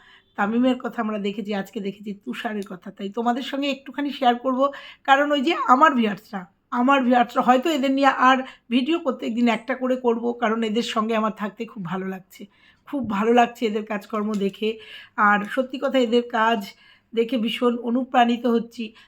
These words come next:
যদি কোনো, কোথাও কোনো, আহ, কাউকে দেখি অবশ্যই এদের ঠিকানা দেবো, এদের সঙ্গে যোগাযোগ করিয়ে দেবো। ভালো লাগছে, হয়তো একটা করে ভিডিও করব নিজের ভালো লাগার জন্য। তো চলো আজকে তোমাদের বলবো তুষার কি করেছে, কেন করেছে, কতটা করেছে এমজির জন্য।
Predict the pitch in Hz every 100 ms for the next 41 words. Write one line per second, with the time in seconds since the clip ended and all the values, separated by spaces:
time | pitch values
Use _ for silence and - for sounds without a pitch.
0 | - 240 269 285 269 269 269 254 254 240
1 | 247 240 247 240 233 226 202 226 214 226
2 | 214 208 220 208 226 226 262 226 208 -
3 | - 214 208 202 202 202 196 - 208 196
4 | 196 196 202 208 208 196 196 - - _
5 | 233 240 285 294 269 - 285 226 233 208
6 | 220 240 233 208 202 233 220 208 254 254
7 | - _ 240 285 320 233 180 180 185 185
8 | 185 185 190 - _ - 302 320 330 320
9 | 277 269 285 294 285 285 247 254 240 240
10 | - _ - 294 320 320 302 - _ 233
11 | 226 202 196 190 - _ _ - 247 269
12 | 262 233 233 226 - 254 285 262 - 214
13 | 196 196 - 208 202 185 175 185 180